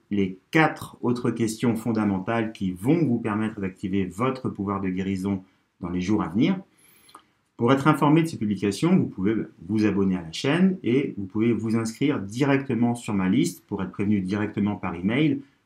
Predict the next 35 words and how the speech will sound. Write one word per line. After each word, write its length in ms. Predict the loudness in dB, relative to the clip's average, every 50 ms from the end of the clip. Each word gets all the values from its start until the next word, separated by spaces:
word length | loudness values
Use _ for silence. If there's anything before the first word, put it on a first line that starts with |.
| _ _ _
Je 240 | -10 -2 4 8 8
mets 140 | 8 8 8
le 120 | 4 4
lien 180 | 4 2 0 0
d'inscription 540 | 0 -2 -4 -6 -8 -8 -6 -2 -2 0 2
à 40 | 2
ma 140 | 2 2
liste 340 | 2 4 2 2 0 0 -4
dans 400 | -4 -2 -2 -2 -2 -2 -4 -8 _ _
la 300 | -2 -2 -2 -2 -4 -8 -6
description 800 | -6 -6 -6 -6 -8 -12 -14 -10 -6 -4 -2 0 0 -2 -2 -6 -12 _ _ -12
en 80 | -10
dessous 420 | -10 -8 -2 0 2 2 2 0 -2 -8 -18 _ _ _ 0
et 300 | 2 2 2 0 -2 -2
dans 300 | -2 -2 0 -2 -4 -6 -8
les 140 | -8 -6 -4
commentaires. 480 | -4 -6 -6 -6 -8 -10 -12 -16 -18 _ _ _ _ _ _ _ _ _ _ -20 -20 _ _ _ _ _ _ _ _ _ _ _ _ _ _ _ _ _ _ _ _ 2
Voilà, 280 | 4 4 6 4 4
ça 160 | 2 2 2
c'est 140 | 2 2 2
pour 180 | 2 2 0 0
vous 240 | 6 8 8 8 8
si 180 | 4 0 0
vous 140 | 0 0 0
voulez 340 | 0 2 4 4 4 4 4
que 100 | 2 0
je 80 | 0
vous 100 | 0 0
prévienne 440 | 0 0 2 2 4 4 4 2 0
directement 640 | 0 -2 0 0 0 0 0 0 0 2 2 0 0
lorsque 360 | -2 -4 -4 -2 -2 0 0
je 220 | 0 2 2 0
publie 500 | 0 -2 -6 -8 -4 0 0 0 0 0 -2
une 180 | -2 -2 -2 -2
vidéo. 380 | -2 -4 -10 -12 -14 -14 -14